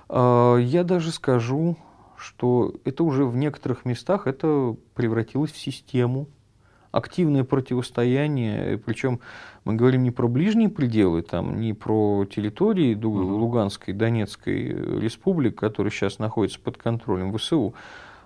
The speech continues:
Speaker 1: Мы говорим про весьма активное противодействие, э, в Харькове. Мы говорим про весьма активное противодействие в Одессе, в Херсоне. Э, эти случаи происходят. Про них, естественно, в силу очевидных причин, э,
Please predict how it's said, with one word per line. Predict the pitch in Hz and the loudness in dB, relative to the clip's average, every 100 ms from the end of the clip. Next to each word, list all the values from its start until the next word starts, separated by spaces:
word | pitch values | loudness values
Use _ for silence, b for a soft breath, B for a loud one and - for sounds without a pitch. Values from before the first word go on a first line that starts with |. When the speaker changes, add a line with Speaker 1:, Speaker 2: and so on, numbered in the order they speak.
| B | B
Speaker 1:
Мы | 107 160 | 0 2
говорим | 170 165 180 | 4 4 4
про | - 127 139 | 2 2 4
весьма | 127 117 120 160 | 2 -2 0 2
активное | 151 - 151 147 123 | 2 0 0 2 0
противодействие, | - - 110 110 117 127 127 - 113 101 95 | -2 -4 0 2 4 2 0 -4 0 2 2
э, | - - 87 | 0 -2 -4
в | - | -2
Харькове. | - 104 98 123 123 135 - - - | 2 2 0 -4 -2 -6 -10 -20 -8
Мы | 113 | -2
говорим | 123 131 135 | 2 2 2
про | 123 120 | 0 0
весьма | 117 - 135 | 0 0 -2
активное | 147 - 127 127 | -2 -2 0 0
противодействие | 117 110 - 110 113 120 113 - 107 | 0 -4 -4 -2 0 0 -2 -2 -2
в | 107 | 2
Одессе, | 113 104 98 - 120 | 2 2 0 -2 -8
в | - | -4
Херсоне. | 127 120 - 95 95 110 127 B B B B B | -4 -4 -4 -2 -2 -4 -6 B B B B B
Э, | 120 104 | 2 4
эти | 139 147 | 2 -2
случаи | - 180 175 139 | 0 0 0 -2
происходят. | - 143 131 - 175 92 - | 2 2 2 2 2 2 -2
Про | 98 | -2
них, | 107 131 | 0 -2
естественно, | 104 - - 147 180 - 107 90 85 | -2 -4 2 4 4 0 -2 -2 -4
в | - | -2
силу | 110 104 92 95 | 0 2 2 0
очевидных | 95 117 143 117 101 | 0 0 2 0 -4
причин, | - 101 - 160 190 151 | -4 -4 -2 0 2 2
э, | 78 90 92 | -2 -2 -4